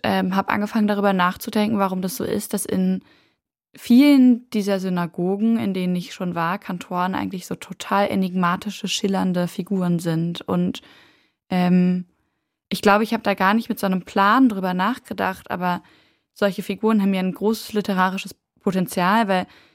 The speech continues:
sie haben eine Aufgabe, also es gibt etwas, an dem man sich langhangeln kann,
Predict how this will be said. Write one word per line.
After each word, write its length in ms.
sie 160
haben 180
eine 220
Aufgabe, 520
also 140
es 140
gibt 240
etwas, 320
an 100
dem 240
man 140
sich 160
langhangeln 640
kann, 460